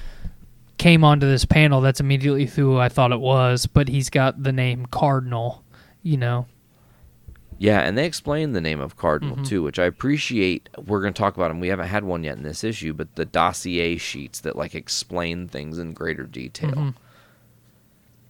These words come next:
Speaker 2: Um, so in this battle, essentially, also,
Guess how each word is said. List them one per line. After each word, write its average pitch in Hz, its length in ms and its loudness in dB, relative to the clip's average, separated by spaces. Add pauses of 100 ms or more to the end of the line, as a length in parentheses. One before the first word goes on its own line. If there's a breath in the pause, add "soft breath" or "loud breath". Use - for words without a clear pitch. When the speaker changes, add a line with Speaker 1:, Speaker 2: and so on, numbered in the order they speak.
(320)
Speaker 2:
Um, - 480 -16 (2000)
so - 200 -4
in 113 200 -4
this 107 160 -2
battle, 85 540 2
essentially, 82 1080 -2 (480 soft breath)
also, 175 540 4